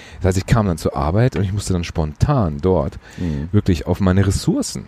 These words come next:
Speaker 1: zurückgreifen. Und dann war ich natürlich irgendwo überrascht und ich glaube, teilweise auch ein bisschen der Rest der Welt,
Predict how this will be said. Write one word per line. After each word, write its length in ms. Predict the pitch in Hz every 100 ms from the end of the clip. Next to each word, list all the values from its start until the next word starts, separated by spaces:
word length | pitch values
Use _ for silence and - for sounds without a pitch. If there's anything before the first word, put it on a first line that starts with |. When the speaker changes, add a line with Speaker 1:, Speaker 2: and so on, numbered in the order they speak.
| -
Speaker 1:
zurückgreifen. 800 | - 85 82 - 58 58 60 55
Und 140 | 92
dann 120 | 101 101
war 140 | 110
ich 80 | 107
natürlich 320 | 104 104 92 -
irgendwo 580 | 110 120 113 123 120 - - - 71
überrascht 680 | 107 98 82 85 107 - - _ _ -
und 100 | 98
ich 60 | 90
glaube, 400 | 107 95 92 80 85 60 -
teilweise 400 | 101 95 95 92
auch 100 | 82
ein 60 | 95
bisschen 200 | 95 92
der 100 | 87
Rest 180 | 104
der 140 | 113 107
Welt, 220 | 113